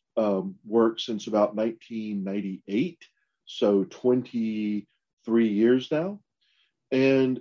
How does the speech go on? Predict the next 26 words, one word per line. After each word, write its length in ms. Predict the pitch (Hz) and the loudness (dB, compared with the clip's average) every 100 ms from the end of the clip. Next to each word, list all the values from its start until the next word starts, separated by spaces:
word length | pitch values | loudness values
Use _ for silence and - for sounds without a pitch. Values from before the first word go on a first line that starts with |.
| - | -6
if 160 | 120 | -2
you 80 | 131 | 0
look 200 | 156 - | 2 -2
at 80 | 180 | -4
the 80 | 131 | -2
history 720 | 151 156 - 131 120 117 113 | -2 -2 0 0 2 0 -4
of 220 | 123 117 107 | -2 -2 2
the 200 | 107 95 | 0 0
storage 440 | - 135 120 110 | 0 2 2 0
networking, 800 | 117 117 107 101 - 104 101 98 _ _ _ _ | -4 -4 -4 -6 -4 -4 -4 -8 _ _ _ _
uh, 100 | 98 | -6
protocols 840 | - 151 151 - 101 90 92 - _ _ _ _ _ - | 0 2 2 2 0 0 -6 -12 _ _ _ _ _ -2
and 220 | 110 113 | 0 0
industry, 720 | 143 180 170 143 - 90 82 - _ _ _ _ _ - | 4 4 4 2 -4 -14 -14 -20 _ _ _ _ _ -4
you 60 | |
know, 80 | 120 | -2
for 140 | 113 | 2
a 40 | 143 | 4
long 260 | 175 196 | 4 4
time, 320 | 180 151 139 127 | 2 0 2 2
all 180 | 127 135 | 4 4
you 120 | 131 | 4
had 240 | 123 123 110 | 2 0 0
was 160 | 101 | -8
parallel 500 | - 123 117 104 107 | -6 0 0 0 -2
scsi. 460 | 104 - 85 - | -4 -10 -12 -12